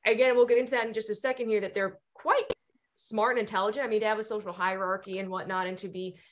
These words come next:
to have vocal communication and body communication, I mean, that's not something stupid. Um, <laughs> it just kind of was, always takes me aback. I'm like, "Okay, yeah, they're not just these animals that sit around chewing grass all day." And, uh, speaking of that, they have a highly,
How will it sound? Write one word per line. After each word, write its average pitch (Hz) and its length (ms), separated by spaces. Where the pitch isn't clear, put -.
to 196 60
have 185 140
vocal 180 440
communication 180 600
and 160 140
body 180 260
communication, 175 760
I 175 40
mean, 170 80
that's 175 240
not 202 300
something 160 400
stupid. 147 800
Um, 170 380
<laughs> - 220
it - 880
just 233 160
kind 240 100
of 208 80
was, 208 140
always 208 300
takes 208 300
me 185 120
aback. 180 360
I'm 180 60
like, 175 180
"Okay, 370 260
yeah, 359 80
they're 262 100
not 254 160
just 247 140
these 208 100
animals 202 320
that 202 140
sit 208 140
around 175 240
chewing 175 260
grass 185 360
all 151 160
day." - 340
And, 208 420
uh, 190 160
speaking 247 480
of 185 80
that, 185 280
they 202 80
have 185 140
a 180 180
highly, 214 280